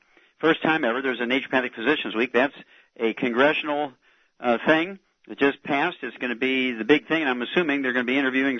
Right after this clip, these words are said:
some of the national figures of naturopathic physicians. I'm assuming they're going to be telling you who naturopathic doctors are, maybe interview on radios, maybe interviews on, uh, maybe we should have some of the top naturopathic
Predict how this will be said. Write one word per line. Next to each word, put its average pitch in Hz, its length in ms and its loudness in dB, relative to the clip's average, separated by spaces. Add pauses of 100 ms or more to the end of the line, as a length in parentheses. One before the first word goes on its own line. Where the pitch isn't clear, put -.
some 139 120 2
of 131 60 -2
the 131 160 0
national 127 560 0
figures 127 420 0
of 123 60 -10
naturopathic 123 500 -2
physicians. 123 640 -2
I'm 120 140 0
assuming 131 360 0
they're 120 120 0
going 120 320 -2
to 113 180 -2 (380)
be 120 100 0
telling 131 320 2
you 113 140 0
who 139 160 4
naturopathic 123 500 0
doctors 117 340 -2
are, 123 160 0
maybe 120 320 -2
interview 123 420 0 (340)
on 123 140 0
radios, 120 500 2
maybe 120 260 0
interviews 120 420 0 (480)
on, 117 220 2
uh, 113 60 -2
maybe 120 240 2
we 131 160 4
should 113 160 0
have 117 280 0
some 120 120 -6
of 107 100 -4
the - 60 -16
top 117 240 -2 (120)
naturopathic 117 640 -6